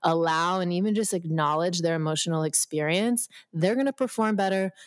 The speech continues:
They're gonna be more winning. So <laughs> there's, I think there's this, like, suck it up mentality that,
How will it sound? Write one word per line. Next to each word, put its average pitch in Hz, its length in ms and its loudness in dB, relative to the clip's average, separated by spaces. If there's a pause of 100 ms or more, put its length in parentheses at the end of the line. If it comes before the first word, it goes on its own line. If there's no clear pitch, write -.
(120)
They're 170 280 0
gonna 185 180 2
be 175 160 0
more 165 260 0
winning. 151 400 -2 (300)
So 175 480 0 (240)
<laughs> 269 220 0
there's, 214 520 0 (420)
I 196 100 2
think 240 240 0
there's 226 200 2
this, 185 300 0
like, 165 160 0
suck - 340 0
it 170 100 2
up 175 260 0 (160)
mentality 226 600 0
that, 180 260 0